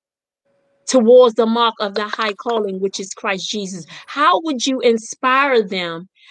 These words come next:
by not giving up on their dreams in spite of what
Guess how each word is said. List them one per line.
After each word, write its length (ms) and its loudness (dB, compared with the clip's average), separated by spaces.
by 160 -2
not 340 0
giving 320 2
up 160 -2
on 200 -4
their 200 -2
dreams 640 -2
in 160 4
spite 640 -2
of 180 0
what 200 2